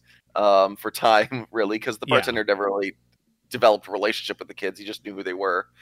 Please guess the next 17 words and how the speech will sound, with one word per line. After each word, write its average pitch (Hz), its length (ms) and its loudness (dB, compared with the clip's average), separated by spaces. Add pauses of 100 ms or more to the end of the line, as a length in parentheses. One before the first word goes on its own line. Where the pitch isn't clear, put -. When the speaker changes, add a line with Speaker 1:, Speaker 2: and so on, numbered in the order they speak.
(200)
Speaker 1:
But 147 160 4
then 147 180 6
the, 123 300 8
but 135 160 2
then, 123 180 4
yeah, 104 200 6
him, 113 340 -2 (640)
him 123 240 0
killing 113 560 0
one 117 180 2
of 101 120 -2
the, 101 300 4
the 107 140 0
people 98 360 -6
in 98 60 -6
the 95 100 -6
gang, 98 420 0